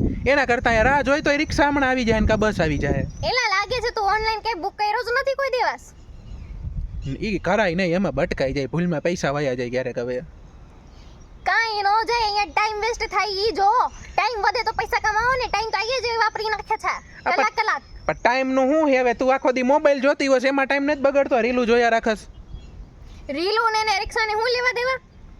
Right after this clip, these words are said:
Speaker 1: હું ઈ જ કહું કે પૈસાને ને કેબને ને ઓનલાઈનને શું લેવા દેવા?
Speaker 2: એને લેવા દેવા છે ને તો ટાઈમે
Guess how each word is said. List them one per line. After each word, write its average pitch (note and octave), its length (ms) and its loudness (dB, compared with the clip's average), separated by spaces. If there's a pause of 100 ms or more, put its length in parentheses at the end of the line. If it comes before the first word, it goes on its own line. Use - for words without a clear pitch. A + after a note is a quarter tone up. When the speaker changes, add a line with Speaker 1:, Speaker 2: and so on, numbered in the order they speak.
Speaker 1:
હું G3 200 0
ઈ B3+ 100 0
જ - 140 -16
કહું F3 320 2
કે E3+ 60 0 (100)
પૈસાને A#3 420 2
ને G#3+ 140 0
કેબને A#3 320 2
ને A3+ 100 2
ઓનલાઈનને B3 420 2
શું C4 160 4
લેવા A#3+ 240 4
દેવા? G#3+ 220 0 (500)
Speaker 2:
એને F#4 200 -2
લેવા G4 200 0
દેવા G#4+ 240 4
છે B4 80 0
ને A4 160 0
તો A4 60 0
ટાઈમે A4+ 260 0